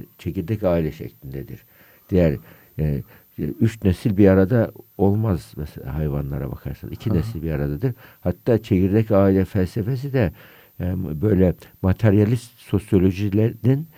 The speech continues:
Speaker 1: hayvanlara bakıp da insanlar da böyle çekirdek aile olmalıdır diyerek Darwinizmden etkilenerek
Speaker 2: Hı.
Speaker 1: sosyologlar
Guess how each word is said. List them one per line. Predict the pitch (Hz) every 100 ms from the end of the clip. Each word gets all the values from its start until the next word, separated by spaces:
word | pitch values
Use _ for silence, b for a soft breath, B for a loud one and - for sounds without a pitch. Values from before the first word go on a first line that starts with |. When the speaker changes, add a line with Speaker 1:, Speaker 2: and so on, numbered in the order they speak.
| b b
Speaker 1:
hayvanlara | 98 98 95 107 104 113
bakıp | 95 90 131 -
da | 127 107
insanlar | 87 - 98 110 110
da | 104 92
böyle | 90 87 - b b
çekirdek | - 95 92 87 98
aile | 95 92
olmalıdır | 92 98 98 104 85 90 76
diyerek | 95 98 123 143 B B B B 104
Darwinizmden | 92 95 110 101 113 104 92
etkilenerek | 87 - 95 90 87 85 82 - b b b
Speaker 2:
Hı. | 135 117
Speaker 1:
sosyologlar | 104 110 98 90 - 95